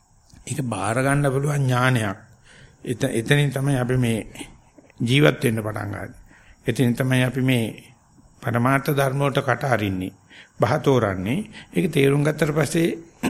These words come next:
<clears throat> වැලි කන්දක නැත්නම් වැලි ගොඩක හදපු මාළුගාව වැල්ල, වැල්ලට අහු වෙලා කඩාන යනකොට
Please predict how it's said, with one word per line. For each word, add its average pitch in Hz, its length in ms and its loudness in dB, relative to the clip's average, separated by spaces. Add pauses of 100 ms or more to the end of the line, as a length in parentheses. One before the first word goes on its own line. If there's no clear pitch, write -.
(120)
<clears throat> 110 480 2
වැලි 123 200 2
කන්දක 135 400 -2 (460)
නැත්නම් 104 440 -4 (140)
වැලි 117 300 0
ගොඩක 139 320 2 (920)
හදපු 151 380 2
මාළුගාව 127 640 2 (2000)
වැල්ල, 127 240 4 (220)
වැල්ලට 127 360 2
අහු 135 140 0
වෙලා 143 200 4
කඩාන 139 380 2
යනකොට 147 420 0